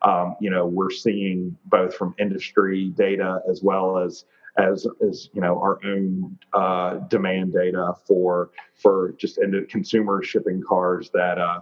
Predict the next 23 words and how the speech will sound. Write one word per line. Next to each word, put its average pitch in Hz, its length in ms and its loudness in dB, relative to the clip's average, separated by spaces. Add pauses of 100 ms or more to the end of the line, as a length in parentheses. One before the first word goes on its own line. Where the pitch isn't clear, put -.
this, 95 540 2
this 101 160 -2
new 104 220 0
normal, 95 500 0
if 92 180 -4
you 92 140 0
will, 92 320 0
has 92 180 -6
really 95 300 2
been 92 180 0
a 87 60 -4
boon 92 440 -4
to 92 180 -2
accelerating, 90 720 0 (320)
um, 87 360 -4
you 95 120 0
know, 85 100 0
those 90 320 -2
new, 90 340 -2 (280)
uh, 87 260 0
buying 90 320 0
experiences 87 920 -4
that - 200 0